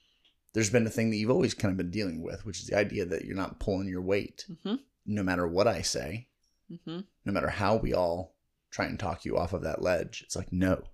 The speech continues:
Speaker 1: I need money.
Speaker 2: It's my money.
Speaker 1: Yeah.
Speaker 2: Well, I think it's perpetuated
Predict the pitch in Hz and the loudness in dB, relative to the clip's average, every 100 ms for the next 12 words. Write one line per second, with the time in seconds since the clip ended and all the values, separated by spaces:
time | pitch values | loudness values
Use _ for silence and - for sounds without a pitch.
0 | _ _ _ _ _ _ _ _ _ _ | _ _ _ _ _ _ _ _ _ _
1 | _ _ _ _ _ _ _ - 92 80 | _ _ _ _ _ _ _ -8 -6 -2
2 | 76 58 50 98 - _ _ _ _ _ | -2 -4 -6 -14 -20 _ _ _ _ _
3 | _ _ _ - - 139 180 208 - - | _ _ _ -16 -12 -8 -6 -6 -10 -16
4 | _ 165 143 - - - - - 311 285 | _ -4 -4 -6 -18 -20 -20 -2 4 6
5 | 269 247 285 247 - - 214 185 165 - | 6 2 -4 -4 -6 -8 -2 -2 -2 -4
6 | 165 139 123 - | -2 -4 -6 -12